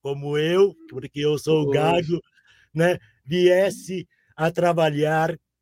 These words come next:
Speaker 1: com audiobooks e
Speaker 2: Sim.
Speaker 1: atingindo pessoas que eu nem imagino,
Speaker 2: Ah, que
Speaker 1: entendeu?
Speaker 2: fe-,
Speaker 1: E eu
Speaker 2: não, eu
Speaker 1: sei
Speaker 2: fico bem
Speaker 1: que
Speaker 2: feliz por isso.
Speaker 1: escutam.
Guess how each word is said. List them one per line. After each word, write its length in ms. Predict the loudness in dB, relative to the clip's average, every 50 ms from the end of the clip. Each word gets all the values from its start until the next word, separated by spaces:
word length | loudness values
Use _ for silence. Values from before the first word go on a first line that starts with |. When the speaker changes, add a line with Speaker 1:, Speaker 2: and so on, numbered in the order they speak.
| _ _ _
Speaker 1:
com 440 | -4 -4 -2 -2 -2 -4 -6 -8 -14 -18 _ _ _ _ _ _ 0
audiobooks 1080 | 4 4 4 4 4 4 2 2 2 0 -2 -2 -2 -4 _ -20 -20 -20 -20 -20 -20 _ _ _ _ _ _ _ _
e 200 | -4 -2 2 2
Speaker 2:
Sim. 20 | 2
Speaker 1:
atingindo 1120 | 2 0 -2 -2 0 0 0 0 -2 -4 -2 -2 0 0 0 -2 -4 -4 -4 -6 -6 -8 -10 _ _ _ _ _ 2
pessoas 600 | 4 4 4 2 0 0 2 2 2 2 0 -4
que 220 | -8 -8 -4 0 2
eu 200 | 2 2 2 0
nem 480 | 0 -2 0 0 0 0 0 -2 -2
imagino, 840 | -2 -2 0 0 -2 -2 -2 -2 -2 -2 -2 -2 -2 -4 -6 -8 -10 _ _ _ _ _ _ _ _ _ _ _ _
Speaker 2:
Ah, 0 |
que 80 | -4 -2
Speaker 1:
entendeu? 600 | 0 0 0 0 0 0 0 2 4 4 4 4
Speaker 2:
fe-, 260 | 4 0 -2 -6 -8 -4 0
Speaker 1:
E 60 | 0
eu 160 | 2 2 2
Speaker 2:
não, 180 | 0 0 0 2
eu 40 | 2
Speaker 1:
sei 200 | 4 4 4 4
Speaker 2:
fico 100 | 2 2
bem 120 | 0 -2
Speaker 1:
que 120 | 0 2 2
Speaker 2:
feliz 400 | 4 4 2 0 -2 -4 -8 -8
por 120 | -4 -2
isso. 140 | -2 -2 -2
Speaker 1:
escutam. 560 | 0 0 0 0 0 -2 -6 -12 -12 -12 -14